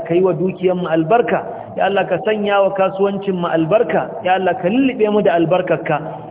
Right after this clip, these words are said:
Ya Allah, ka hana mu lalacewa. Ya Allah, ka hana iyalanmu lalacewa.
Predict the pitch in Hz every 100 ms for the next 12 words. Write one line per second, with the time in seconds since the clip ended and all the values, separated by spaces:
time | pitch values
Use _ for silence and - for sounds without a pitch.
0 | - 175 190 190 175 170 160 208 190 185
1 | 185 185 175 165 180 170 170 170 170 170
2 | 180 180 165 165 190 208 202 190 180 190
3 | 196 190 185 190 175 160 180 180